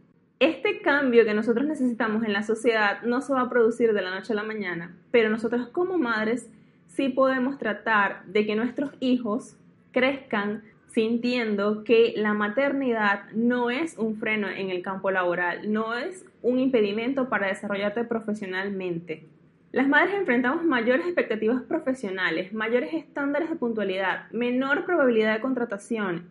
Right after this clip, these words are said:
y promoción que los hombres y que las mujeres sin hijos. O sea,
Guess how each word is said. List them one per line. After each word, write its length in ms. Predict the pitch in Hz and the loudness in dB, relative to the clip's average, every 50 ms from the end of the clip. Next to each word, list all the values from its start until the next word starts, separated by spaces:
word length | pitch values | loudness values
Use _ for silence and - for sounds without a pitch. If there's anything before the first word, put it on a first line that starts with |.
| - - | -6 -2
y 180 | 247 254 254 | -2 -2 0
promoción 760 | - 247 226 208 202 185 190 196 - - 269 254 269 392 381 | 0 0 0 0 0 -4 -4 -6 -6 -4 -4 -2 -2 -2 -2
que 120 | - - 240 | 0 0 0
los 180 | 269 254 240 - | 0 0 -4 -6
hombres 600 | - 233 233 226 214 208 214 233 330 - - - - _ _ _ _ _ _ _ _ _ - | -4 -2 -2 0 0 0 0 -2 -4 -6 -8 -14 -20 _ _ _ _ _ _ _ _ _ -4
y 160 | - 277 - | -2 0 4
que 80 | 262 240 | 4 4
las 100 | 247 262 | 6 4
mujeres 360 | 233 240 254 202 208 240 - | 4 2 2 0 0 0 0
sin 120 | 254 214 | 0 0
hijos. 400 | 190 175 170 160 - - - - - - _ _ _ _ - | 0 0 0 -2 -4 -8 -12 -14 -20 -20 _ _ _ _ -4
O 60 | 220 | -2
sea, 320 | 226 262 240 208 196 - | 0 4 6 6 6 6